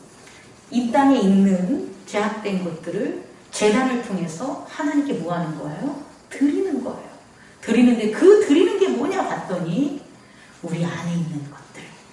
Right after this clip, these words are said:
교회에 있는 죄악들을 모두 다 진멸하는 거예요. 그게 하나님께 드려지는 거예요. 그 후에 하나님은 보세요. 아, 너가 정말 나의 거룩한 제사장이구나.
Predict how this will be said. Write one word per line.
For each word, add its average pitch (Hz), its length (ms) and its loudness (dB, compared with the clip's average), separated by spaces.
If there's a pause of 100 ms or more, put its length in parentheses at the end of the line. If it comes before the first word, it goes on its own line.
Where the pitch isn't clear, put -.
(300)
교회에 175 260 -2
있는 147 640 -4 (520)
죄악들을 170 1160 -8 (140)
모두 151 380 -10
다 180 160 -12 (120)
진멸하는 175 420 -8
거예요. - 500 -20 (580)
그게 311 600 2 (180)
하나님께 294 520 -2
드려지는 180 520 -8
거예요. - 140 -20 (440)
그 - 160 4
후에 - 920 6 (140)
하나님은 440 560 2
보세요. 208 340 -2 (360)
아, 165 380 -4
너가 170 240 0
정말 175 560 -2 (280)
나의 165 520 -6
거룩한 160 540 -8
제사장이구나. 226 1300 -6